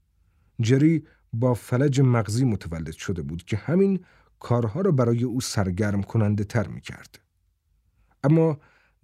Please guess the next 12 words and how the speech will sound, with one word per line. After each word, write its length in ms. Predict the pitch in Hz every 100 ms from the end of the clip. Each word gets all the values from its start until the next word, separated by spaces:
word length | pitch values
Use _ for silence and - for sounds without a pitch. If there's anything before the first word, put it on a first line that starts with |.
| 110
در 160 | 120 120
مورد 440 | 120 123 143 139
رسانه‌ها، 720 | 113 - 110 101 92 120 127 -
این 240 | 131 143 123
ماجرا 540 | 117 110 123 165 170 - _ -
به 180 | 117 120
آنها 360 | 120 104 151
چیزی 360 | 151 - 165 185
را 120 | 151
می‌دهد 460 | 117 104 98 95 92
که 120 | -
می‌خواهند. 760 | 117 113 - 98 104 - -